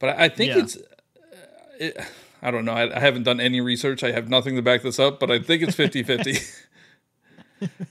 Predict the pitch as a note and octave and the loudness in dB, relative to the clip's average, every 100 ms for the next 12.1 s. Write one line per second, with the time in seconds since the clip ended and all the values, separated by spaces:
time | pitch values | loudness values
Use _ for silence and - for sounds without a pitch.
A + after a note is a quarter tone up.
0 | - - C#3+ D3+ C#3+ F3 F3+ C3+ D#3+ E3+ | -14 0 4 4 6 4 4 4 4 6
1 | F3 D3 C#3+ C3+ B2+ C3+ C3 A#2 A#2+ - | 6 6 2 0 -2 -4 -4 -8 -10 -4
2 | C#3+ - F3 - G#3+ - - - _ _ | -2 4 4 6 4 4 -4 -16 _ _
3 | _ - - B3 A#3 F#3 F#3 A3+ C4+ D4 | _ -20 -14 -12 0 2 2 2 2 2
4 | G3+ D#3 - F#3 E3 C#3+ C#3 A#2+ B2+ B2+ | 2 0 0 2 2 4 2 2 4 6
5 | B2 B2 A#2+ G#2 - - A2+ G#2+ G#2+ A2 | 6 6 4 0 -8 -6 -2 -2 -4 -8
6 | - _ _ _ _ _ C3+ D3 C3+ A#2+ | -18 _ _ _ _ _ -8 2 2 2
7 | - C3 A2+ C3+ B2+ B2 A#2 A#2 A#2 A#2+ | -8 -10 -6 -4 -2 -4 -2 -2 0 -2
8 | A#2 A#2+ A2+ C3+ B2+ A#2 - - - - | -2 -2 -2 -2 -2 -2 -10 -20 -6 4
9 | C#4+ A#3 C3+ - C#3+ B2 C3 B2 B2 A#2+ | 6 4 0 4 6 6 4 6 6 6
10 | C3+ C3+ B2 A#2+ - - - _ _ D3+ | 4 4 2 -2 -16 -20 -20 _ _ -2
11 | D3 G#3 E3+ D3 C#3 A2+ - D3 C#3 B2+ | 6 8 6 4 0 -2 -2 0 2 -2
12 | A#2+ | -6